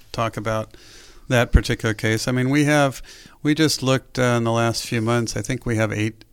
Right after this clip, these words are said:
eight pending homicide cases in our office. Um,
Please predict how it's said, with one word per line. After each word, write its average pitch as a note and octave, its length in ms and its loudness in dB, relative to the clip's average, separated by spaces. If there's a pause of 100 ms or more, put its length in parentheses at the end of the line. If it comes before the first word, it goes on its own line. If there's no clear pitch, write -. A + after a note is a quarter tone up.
eight A#2+ 240 -2
pending A2+ 340 2
homicide A2 520 -2
cases A2+ 400 -8
in A#2 80 -6
our G#2+ 160 -4
office. A2 600 -10
Um, G#2+ 520 -6